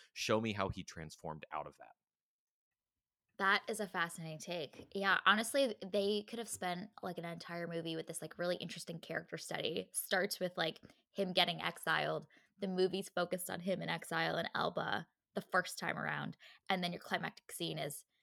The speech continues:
Speaker 2: um, him trying to take everything back at Waterloo and failing completely. And that's the big epic scene. End movie. You know, like, that, that would be a great movie. Let's just take that little snippet.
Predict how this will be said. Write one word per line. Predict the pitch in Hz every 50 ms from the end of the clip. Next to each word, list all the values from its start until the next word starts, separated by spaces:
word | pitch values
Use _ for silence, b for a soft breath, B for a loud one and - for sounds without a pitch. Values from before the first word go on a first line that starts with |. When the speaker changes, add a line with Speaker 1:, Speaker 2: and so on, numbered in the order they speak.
| _ _ _ _
Speaker 2:
um, | - 180 160 156 - - - - - _ _ _ _ _
him | - 202 180
trying | 170 - 185 170 170 170 165
to | 160
take | - - 151 151 - - - - _ _
everything | - 165 165 170 - 156 165
back | 160 - - - - - -
at | - - -
Waterloo | - - - - - - - -
and | - -
failing | - - - - - -
completely. | 208 - - - - - -
And | - -
that's | - - -
the | - 170
big | 123 - 131 143 - -
epic | - - - - - - - - - _ _ _ _ _ _ -
scene. | - 180 160 170 - - _ _ -
End | 208 208 196 175 180
movie. | 175 175 170 - - - - 180 180 -
You | 208 214
know, | 214 208 208
like, | 220 220 208 202
that, | - 214 233 277 - - - _ _ _ _ _ _ -
that | - - 494
would | 349 165
be | 180 190
a | 180 165
great | 214 - 415 202
movie. | 160 - - - - 214 - - -
Let's | 254 247 -
just | 233 -
take | - 226 208 -
that | 226 214
little | 214 220 214
snippet. | - 277 - - - -